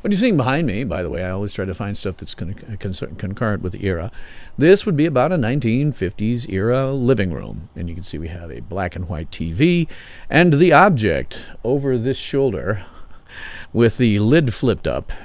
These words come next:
is a phonograph record player. And not a really high quality one at that, is a mono phonograph record player, and phonograph records were nothing like the C Ds we have now, or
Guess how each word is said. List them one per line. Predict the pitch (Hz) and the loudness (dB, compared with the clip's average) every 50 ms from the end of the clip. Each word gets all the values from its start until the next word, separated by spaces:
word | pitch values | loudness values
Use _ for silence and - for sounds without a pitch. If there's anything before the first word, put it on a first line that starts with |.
| - - - - | -16 -12 -4 -2
is | 117 104 | 0 0
a | 107 95 - | 0 0 0
phonograph | - 165 160 139 113 113 113 107 92 90 - - - | 0 -2 0 0 0 0 0 0 -2 -2 -4 -8 -6
record | - 101 101 - 73 80 80 80 80 - - | -4 -4 -2 -2 -4 -4 -4 -6 -8 -10 -10
player. | - - 92 73 58 50 52 - - - - - - - | -8 -6 -6 -6 -6 -8 -10 -12 -14 -14 -16 -18 -14 -12
And | - 87 - _ _ _ _ _ _ _ - - | -10 -12 -12 _ _ _ _ _ _ _ -8 -8
not | 156 - - - | -8 -8 -6 -6
a | 101 | -4
really | 117 147 147 135 139 135 | -2 0 0 0 0 -2
high | 123 135 139 139 127 | -2 -2 -4 -4 -6
quality | - - 139 147 127 95 87 76 | -6 -6 -4 -4 -4 -4 -4 -6
one | - - 67 71 80 80 - - | -6 -8 -8 -6 -6 -8 -8 -8
at | 85 85 - - | -10 -10 -6 -4
that, | 98 71 53 - - - - - - - - - - - | -4 -4 -4 -6 -12 -16 -14 -14 -14 -16 -16 -20 -16 -12
is | - 82 | -10 -8
a | 76 67 | -8 -6
mono | 69 80 92 104 113 127 135 139 143 160 165 165 170 180 185 180 - - | -6 -4 -2 0 2 4 4 4 4 2 2 0 0 0 -2 -4 -6 -10
phonograph | - - - 151 147 143 117 120 117 117 113 - | -16 -6 -4 -2 -2 0 0 0 -2 -2 -2 -2
record | 101 95 - 98 92 - | -4 -4 -4 -6 -8 -6
player, | - 85 80 76 76 76 | -6 -4 -4 -4 -6 -6
and | - 82 82 80 85 - | -8 -8 -8 -8 -6 -6
phonograph | 131 143 127 120 120 113 - | -4 -2 0 -2 -2 -2 -2
records | 110 104 - 101 98 - - - - | -4 -4 -4 -4 -6 -6 -10 -12 -10
were | - - 80 73 71 - - - - - - - - - - - - - | -8 -6 -4 -4 -6 -6 -10 -16 -20 -18 -16 -16 -16 -16 -16 -18 -10 -6
nothing | - 92 92 95 104 113 123 117 - - 117 113 117 113 | -2 0 4 6 8 8 8 6 4 2 4 4 4 4
like | 110 107 98 104 98 92 95 - | 2 2 2 0 0 -2 -4 -6
the | - 80 | -8 -8
C | - - 101 87 | -4 -4 -2 -2
Ds | 90 90 85 87 85 80 78 - | -2 -2 -2 -2 -4 -4 -6 -6
we | 78 80 | -6 -6
have | 80 85 80 76 | -4 -4 -6 0
now, | 82 117 127 123 120 123 113 | 2 4 4 4 4 2 0
or | - - 71 | -2 -4 -6